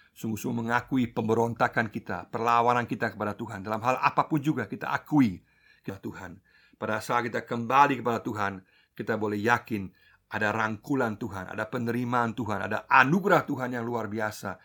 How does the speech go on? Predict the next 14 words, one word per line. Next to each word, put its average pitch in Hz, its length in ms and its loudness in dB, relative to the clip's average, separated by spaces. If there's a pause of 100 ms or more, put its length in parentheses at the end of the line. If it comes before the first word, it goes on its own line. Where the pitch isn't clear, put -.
(340)
yang 104 160 -2
menerima 107 520 -2
kita 101 360 -8
orang 101 200 -6
berdosa 98 600 -8 (200)
dengan 110 280 -4
pengakuan 127 720 2 (440)
bahwa 117 240 0
kita 127 280 -2
telah 113 240 -4
gagal, 104 560 -2
kita 113 160 -8
telah 104 120 -6
berdosa. 101 680 -6